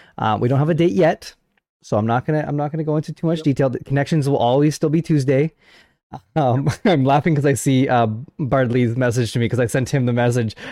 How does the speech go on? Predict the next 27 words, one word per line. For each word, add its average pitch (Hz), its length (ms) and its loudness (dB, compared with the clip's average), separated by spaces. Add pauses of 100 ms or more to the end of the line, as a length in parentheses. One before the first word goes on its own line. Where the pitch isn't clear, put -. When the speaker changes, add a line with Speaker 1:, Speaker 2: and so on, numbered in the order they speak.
(100)
Speaker 1:
of 123 120 2
the 123 80 2
thing. 123 140 0
He's 117 80 2
like, 120 100 0
"Wow, 143 220 4
what 143 100 2
is 131 120 -2
that? 139 180 4
Uh, 151 260 2
just 147 320 2
a, 135 320 0
a 147 80 0
notepad 160 480 2
to 180 100 4
you?" 185 280 4 (320)
<laughs> - 1080 -2
Um, 143 500 4 (300)
Bardley, 185 280 6
you're 165 100 6
so 202 220 2
much 180 200 4
more 165 200 6
than 156 140 4
a 147 80 4
notepad. 143 640 4 (120)
<laughs> - 100 -6